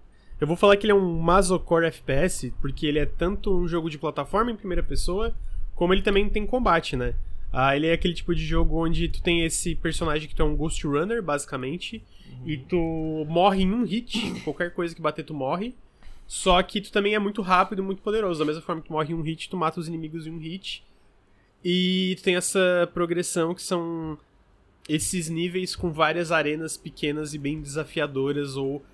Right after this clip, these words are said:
Speaker 1: are-, ou não necessariamente arenas, né? Essas, essas, esses momentos que são grandes desafios de plataforma, assim, de movimentação.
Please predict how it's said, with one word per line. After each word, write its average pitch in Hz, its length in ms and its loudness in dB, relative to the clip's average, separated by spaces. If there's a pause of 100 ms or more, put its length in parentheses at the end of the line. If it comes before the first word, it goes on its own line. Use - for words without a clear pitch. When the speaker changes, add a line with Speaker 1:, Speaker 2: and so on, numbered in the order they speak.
(140)
Speaker 1:
are-, 143 220 2
ou 180 280 4
não 202 200 2
necessariamente 190 400 -2
arenas, 151 340 -2
né? 131 160 -2
Essas, 139 320 -6
essas, 139 420 -6
esses 147 280 -8
momentos 143 400 -6
que - 60 -18
são 156 240 -6 (640)
grandes 165 460 0
desafios 156 420 -4
de 160 60 -10
plataforma, 135 640 -2
assim, 123 180 -8
de 120 100 -12
movimentação. 123 720 -6